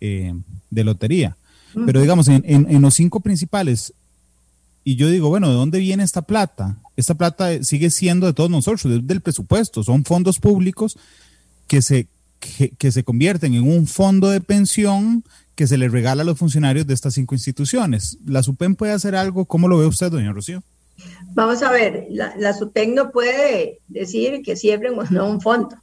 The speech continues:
Speaker 2: evidentemente. Nosotros lo que hemos vi-, venido haciendo es, uno, desde el punto de vista de supervisión, eh, y a través de los diferentes estudios actuariales,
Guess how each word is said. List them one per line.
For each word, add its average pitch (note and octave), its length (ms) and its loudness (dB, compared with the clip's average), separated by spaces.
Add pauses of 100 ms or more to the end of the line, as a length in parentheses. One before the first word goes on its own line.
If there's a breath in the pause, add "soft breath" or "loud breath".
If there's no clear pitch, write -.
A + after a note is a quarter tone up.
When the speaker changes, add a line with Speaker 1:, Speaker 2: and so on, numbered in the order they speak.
(200)
Speaker 2:
evidentemente. F#3+ 840 -6 (420 soft breath)
Nosotros G#3+ 440 -4
lo A#3 100 0
que A#3 120 -2
hemos A#3 320 -4
vi-, A#3 180 -6 (160)
venido G#3+ 400 -2
haciendo A3+ 440 -4
es, - 440 -8
uno, B3 300 2
desde A3 220 0
el F3+ 80 -6
punto G#3 320 -2
de A3+ 80 2
vista A3+ 420 -4
de G#3 160 -2
supervisión, A#3 840 -6 (640 soft breath)
eh, G3+ 540 2
y - 100 -2
a G3+ 120 -2
través G#3+ 400 0
de G3 100 0
los F3+ 180 -8
diferentes G#3 600 -2
estudios A3+ 600 -2
actuariales, A3+ 960 -4